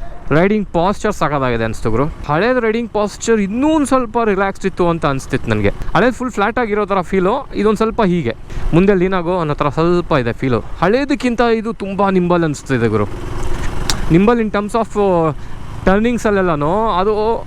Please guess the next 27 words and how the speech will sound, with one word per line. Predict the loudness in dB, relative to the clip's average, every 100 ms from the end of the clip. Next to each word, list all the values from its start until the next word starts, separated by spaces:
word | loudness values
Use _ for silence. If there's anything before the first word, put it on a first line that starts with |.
| -8 -8 -8 -4 0 4
ಎಲ್ಲ | 4
ಒಂದು | 2 0
ಸ್ವಲ್ಪ | -4 0
ಅದು | 0 0
ದೊಡ್ಡ | 2 2 2 0
ಗಾಡಿ | 0 -2
ಅಂತ | -2
ಫೀಲ್ | -4 -2
ಆಗ್ತಾಯಿತ್ತು. | 0 0 0
ಇದು | 0 0
ಆ | 0
ಥರ | -2
ಅನ್ನಿಸ್ತಾ | -2 -2 -2
ಇಲ್ಲ | -2
ನನಗೆ. | 0 0 -2 -4 -8 -8 -4 -4 -2 -4 -4 -6 -6 -6 -4 -2 -2 -2 -2
ಇರೋದು | 2 4 4 2 -2 -4 -2 0 0 0 0 0 0 0 -4 -4 -4 0 2
ಇದೇ | 4 4
ಇವಾಗ | 2 2 0
ಡಬ್ಬಾ | 0 2 2
ರೋಡು, | 2 0 0 -2 -8 -6 -4 -2 -2 -2 -2 -2 -2 -2 0
ಈ | 2
ಥರ | 2 2
ಜಲ್ಲಿ | 4 4 4 4
ಕಲ್ | 2 0
ಮೇಲೇ | 2 2 2 2
ಒಂದು | 2 2
ಸ್ವಲ್ಪ | 2 2